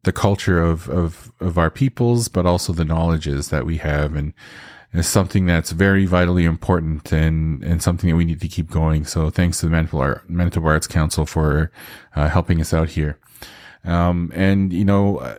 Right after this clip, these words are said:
anytime that, uh, anyone has a, a gr-, great question, you can connect with me on my website. That's brett hewson dot C A.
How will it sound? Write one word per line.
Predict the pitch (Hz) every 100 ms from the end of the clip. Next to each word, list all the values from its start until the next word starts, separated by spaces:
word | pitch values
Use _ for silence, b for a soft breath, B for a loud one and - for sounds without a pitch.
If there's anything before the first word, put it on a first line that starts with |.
| _ _ _ _
anytime | 104 110 110 113 110 110
that, | 101 98 -
uh, |
anyone | 95 95 82 104 104
has | 101 98
a, | 92 _ -
a | 90
gr-, | 92 101
great | - 101 95
question, | - 110 - 90
you | 87
can | - 95
connect | 92 92 95
with | 104 95
me | 95
on | 92
my | 95
website. | 87 85 - 90 87 - B B B B
That's | 87 -
brett | 95 87
hewson | - 95 98 90
dot | 85 87
C | - 85
A. | 78